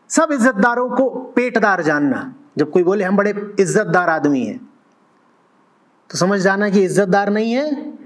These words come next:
पेटदार है। इसका पेट बहुत बड़ा है।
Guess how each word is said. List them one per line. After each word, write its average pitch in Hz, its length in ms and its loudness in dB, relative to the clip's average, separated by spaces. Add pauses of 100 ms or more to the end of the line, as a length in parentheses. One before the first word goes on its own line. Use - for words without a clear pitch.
(480)
पेटदार 143 520 0
है। - 240 -12 (420)
इसका 190 180 0
पेट 254 320 -2
बहुत 160 200 0
बड़ा 120 240 0
है। 107 220 -8